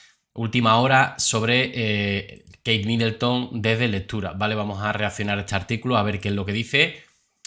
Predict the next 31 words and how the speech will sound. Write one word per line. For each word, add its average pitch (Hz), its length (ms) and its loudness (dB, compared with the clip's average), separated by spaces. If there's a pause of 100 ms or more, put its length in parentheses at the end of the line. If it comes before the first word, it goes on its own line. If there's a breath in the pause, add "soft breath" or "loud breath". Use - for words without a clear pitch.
(120)
Y 113 120 0
es 117 100 2
que, 131 380 -2
eh, 98 580 0
la 98 160 -2
promesa 110 420 -2
que 110 80 -4
no 110 100 -2
ha 113 40 -4
cumplido, 110 380 -2
cum-, 104 260 -6
no 107 140 -2
ha 110 80 -4
podido 117 260 -2
cumplir 110 420 -2
el 104 120 -6
príncipe 127 460 -4
Guillermo. 98 640 -2
Al 92 100 -6
final 110 420 -2
se - 160 -2
ha 104 60 -2
visto 113 260 -6
forzado 113 680 -4
por 101 200 -10
toda 110 220 -6
esta 107 160 -8
situación 107 540 -6
que 104 60 -8
ha 101 40 -6
sucedido. 117 640 -4